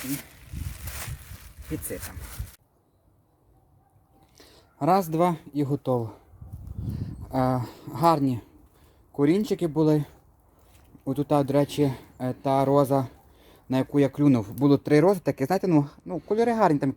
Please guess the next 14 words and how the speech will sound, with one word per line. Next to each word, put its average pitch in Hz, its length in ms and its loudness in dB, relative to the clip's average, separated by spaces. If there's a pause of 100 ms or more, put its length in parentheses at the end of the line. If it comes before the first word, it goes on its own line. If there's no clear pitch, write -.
(120)
сонечко, 170 720 -2 (560)
щось 151 180 -2
там 139 280 0 (100)
Latin 135 400 4
Lady. 151 460 2 (220)
Ну, 185 140 0
такі 185 280 4
вони, 110 200 2
знаєте. 139 360 2 (560)
Я 180 220 4
клюнув 185 380 2
на 151 140 6
одну 147 420 4
розу. 110 380 -2